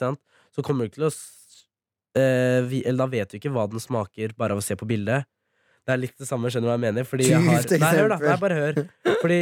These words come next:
Speaker 1: jeg har det forholdet med mamma. Det var så duvt eksempel! <laughs> Men fordi jeg har det forholdet med mamma, ikke sant?
Speaker 2: Og ja, at isen ikke smaker noe?
Speaker 1: Nei, ja. Men jeg har det forholdet til mamma, så jeg kan ikke se for meg, liksom, selv om du sier, «Ja, moren, eh, moren er sånn, sånn, sånn,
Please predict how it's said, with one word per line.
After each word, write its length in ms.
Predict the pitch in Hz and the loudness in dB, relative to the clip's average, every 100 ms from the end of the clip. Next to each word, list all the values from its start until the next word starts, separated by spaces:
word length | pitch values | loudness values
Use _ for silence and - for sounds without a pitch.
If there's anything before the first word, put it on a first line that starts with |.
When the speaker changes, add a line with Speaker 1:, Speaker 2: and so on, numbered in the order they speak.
| - | 0
Speaker 1:
jeg 100 | 147 156 | 0 0
har 80 | 160 | 0
det 100 | 151 | -2
forholdet 300 | 151 131 113 | -2 -2 -2
med 100 | 120 | 0
mamma. 240 | 127 117 135 | 0 0 -2
Det 80 | 135 | -2
var 80 | |
så 220 | 156 - 165 | -2 0 -2
duvt 540 | 151 110 202 247 240 | -2 -2 4 4 4
eksempel! 520 | 226 - 175 135 196 196 | 0 2 -2 -2 0 4
<laughs> 800 | 254 160 165 180 202 190 - 156 | 4 6 4 6 4 2 -2 -6
Men 100 | 165 | -6
fordi 80 | 185 | -4
jeg 80 | 175 | -2
har 80 | 170 | -2
det 80 | 175 | -2
forholdet 320 | 190 131 127 | 0 0 0
med 80 | 131 | -2
mamma, 300 | 135 113 135 | -2 0 0
ikke 80 | 165 | 0
sant? 320 | 151 165 101 - | -2 -4 -10 -2
Speaker 2:
Og 80 | 147 | 2
ja, 140 | 139 | 2
at 80 | 196 | 2
isen 240 | 139 - 143 | -2 -2 -2
ikke 100 | 139 | -2
smaker 320 | 147 135 120 | -2 -2 -2
noe? 140 | 131 170 - | -10 -10 -2
Speaker 1:
Nei, 320 | 143 165 165 _ | 0 0 -2 _
ja. 200 | 135 135 _ _ _ _ 107 - - 233 123 | -4 -4 _ _ _ _ -20 -14 -8 -4 0
Men 160 | 135 | 0
jeg 240 | 143 123 131 | -2 -10 -6
har 80 | 151 | -4
det 100 | 151 | -4
forholdet 260 | 160 110 120 | -6 -6 -4
til 80 | |
mamma, 160 | 120 117 | -2 -2
så 220 | 135 135 - _ _ _ _ | -2 -2 -2 _ _ _ _
jeg 240 | 123 123 - | -4 -4 -4
kan 240 | - 104 | -10 -10
ikke 160 | 98 113 | -10 -6
se 200 | 123 101 | -2 -4
for 80 | 98 95 | -4 -4
meg, 240 | 98 98 _ _ _ _ _ _ _ - | -2 -4 _ _ _ _ _ _ _ -2
liksom, 200 | 147 143 | -2 -2
selv 240 | 135 120 | -2 -2
om 80 | 127 | -4
du 40 | 127 | -4
sier, 240 | 135 120 | -2 0
«Ja, 220 | 117 117 | 2 0
moren, 500 | 113 131 120 110 107 | -2 -4 -2 -2 -2
eh, 240 | 110 107 107 | -2 0 -2
moren 240 | 110 104 | -2 -2
er 80 | 101 | -4
sånn, 160 | 104 101 | -6 -8
sånn, 200 | 101 98 | -8 -10
sånn, 300 | - 104 | -4 -4